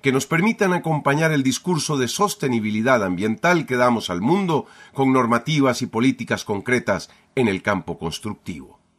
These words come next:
Hábitat para la Humanidad Costa Rica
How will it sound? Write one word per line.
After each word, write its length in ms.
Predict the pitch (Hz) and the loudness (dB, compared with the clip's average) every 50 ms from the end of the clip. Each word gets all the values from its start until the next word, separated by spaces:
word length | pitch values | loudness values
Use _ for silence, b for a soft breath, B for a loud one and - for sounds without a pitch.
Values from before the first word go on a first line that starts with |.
| _ _ _ _ _ | _ _ _ _ _
Hábitat 560 | - 127 147 147 143 143 - - 131 127 - | 4 4 6 6 4 2 2 0 0 0 0
para 180 | - 135 127 127 | 0 2 2 4
la 120 | 131 131 | 4 4
Humanidad 560 | 127 127 127 123 127 131 127 147 139 135 113 - | 4 4 2 2 2 4 4 4 4 4 2 -2
Costa 260 | - 113 - - 139 | -6 -8 -4 -2 -2
Rica 460 | 143 160 180 - - 156 135 - b | 0 0 -2 0 0 0 0 0 b